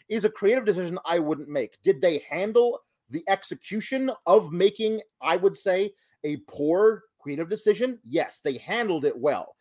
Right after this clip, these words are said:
That's the best way to do it. Of having them hold, um, Cash Wheeler back, I think that's great. I would,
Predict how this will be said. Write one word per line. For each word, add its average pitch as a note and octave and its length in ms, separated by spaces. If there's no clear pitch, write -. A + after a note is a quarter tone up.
That's F#3+ 200
the F#3+ 80
best F#3 300
way E3 120
to C#3+ 80
do C#3+ 240
it. - 80
Of F#3 180
having F3+ 380
them D#3+ 160
hold, F3+ 480
um, D3 420
Cash E3 360
Wheeler F#3+ 280
back, D#3 380
I - 40
think E3 120
that's D#3 140
great. D3 260
I D#3 80
would, D#3+ 160